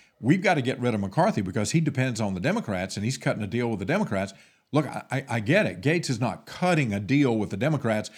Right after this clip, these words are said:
as in going and speaking with them and saying, "Please help us get rid of the speaker," but he would be dependent. His goal to get rid of, of, of McCarthy is gonna be dependent on all of the Democrats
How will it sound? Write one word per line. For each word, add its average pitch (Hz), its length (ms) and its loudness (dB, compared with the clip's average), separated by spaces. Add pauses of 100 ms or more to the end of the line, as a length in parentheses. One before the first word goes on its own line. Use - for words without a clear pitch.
(180)
as 120 160 0
in 113 160 0
going 131 360 0
and 95 120 -4
speaking 117 460 0
with 110 180 0
them 107 240 0
and 101 100 -4
saying, 113 280 -4
"Please 156 280 0
help 131 240 0
us 107 140 -2
get - 180 -4
rid 110 160 -2
of 98 80 -2
the 95 80 -4
speaker," 113 500 -2 (300)
but 135 140 2
he 196 180 2
would 147 240 2
be 123 180 2
dependent. 123 840 -2 (280)
His 160 300 2
goal 110 720 0 (220)
to 127 100 0
get 110 260 -4
rid 139 220 0 (140)
of, 107 480 -4 (260)
of, 101 380 -4
of 107 200 -6
McCarthy 101 720 -2 (260)
is 123 120 -2
gonna 120 220 -2
be 110 120 2
dependent 139 600 -2
on 113 320 -4
all 123 240 0
of 139 80 0
the 131 80 -2
Democrats 107 580 -4